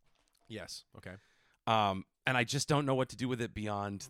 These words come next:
Speaker 2: the name. I just know that I love it.
Speaker 1: I mean, Kiss a Lot of Frogs sounds like the first dating site to, you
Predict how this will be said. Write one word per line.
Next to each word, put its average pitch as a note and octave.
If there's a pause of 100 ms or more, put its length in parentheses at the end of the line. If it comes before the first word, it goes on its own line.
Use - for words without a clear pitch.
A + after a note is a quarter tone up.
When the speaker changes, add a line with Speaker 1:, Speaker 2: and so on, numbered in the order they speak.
Speaker 2:
the G#2+
name. F#2+ (100)
I F2+
just F2
know F#2
that F2+
I F2
love G2
it. - (460)
Speaker 1:
I -
mean, D3+
Kiss A3+
a A#3+
Lot A3
of E3+
Frogs D#3
sounds C#3
like C#3+
the B2+
first - (320)
dating C3+
site C3+ (100)
to, A2+ (500)
you B2